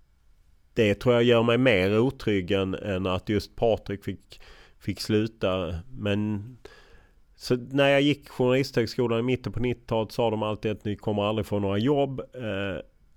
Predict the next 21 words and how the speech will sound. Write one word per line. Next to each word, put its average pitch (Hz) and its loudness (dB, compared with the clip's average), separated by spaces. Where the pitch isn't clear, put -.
det 107 2
har 101 0
präglat 113 0
mig 98 0
och 98 -6
därför 98 -6
tror 110 0
jag 113 4
alltid 117 4
att, - -2
att - -8
man 107 0
förr 107 2
eller 98 -2
senare 107 -2
kommer 101 -4
få 104 -8
sparken. 95 -8
Så 101 -14
att, - -14
eh, 98 -6